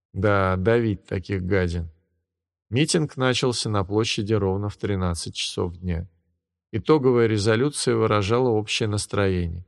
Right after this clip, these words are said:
Мы, горьковчане, потомки пламенного патриота-нижегородца Кузьмы Минина,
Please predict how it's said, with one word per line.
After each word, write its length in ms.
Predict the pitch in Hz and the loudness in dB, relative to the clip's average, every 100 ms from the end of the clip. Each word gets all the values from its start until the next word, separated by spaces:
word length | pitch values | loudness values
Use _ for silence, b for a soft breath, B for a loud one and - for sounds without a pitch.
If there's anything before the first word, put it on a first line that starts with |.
| _ _ _ _ | _ _ _ _
Мы, 420 | 101 120 135 143 _ _ | -2 0 0 -2 _ _
горьковчане, 1040 | - 104 101 - 104 - - 110 117 120 117 _ - | -6 -4 -2 0 0 0 0 2 2 -2 -8 _ -4
потомки 520 | 104 135 131 117 98 | -2 2 0 -2 -8
пламенного 760 | - 107 110 101 92 87 87 | -4 0 2 0 -2 -2 -4
патриота-нижегородца 1600 | 85 98 - 98 101 98 92 92 95 92 101 101 98 - - - - _ _ _ | -4 -6 -4 -2 0 -2 -2 -4 -2 -2 0 2 0 -2 -10 -12 -18 _ _ _
Кузьмы 420 | 101 90 110 98 | -4 -2 0 0
Минина, 540 | 90 120 135 139 139 | 0 0 0 -2 -2